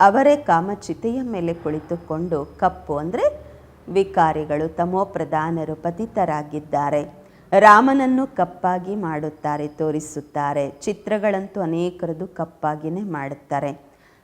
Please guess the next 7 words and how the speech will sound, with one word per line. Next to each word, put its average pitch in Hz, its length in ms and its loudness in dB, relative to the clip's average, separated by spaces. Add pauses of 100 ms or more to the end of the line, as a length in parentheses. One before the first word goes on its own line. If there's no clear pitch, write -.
(120)
ಆದ್ರೆ 226 220 8
ಮುಖ್ಯ 214 400 0
ಮಾತನ್ನ 190 560 -2
ತಿಳಿಸಲಾಗುವುದು. 143 1500 -6
ಇಲ್ಲಿಯೂ 247 420 4
ಸಹ 262 360 0
ರಾಮಚಂದ್ರನ 185 840 0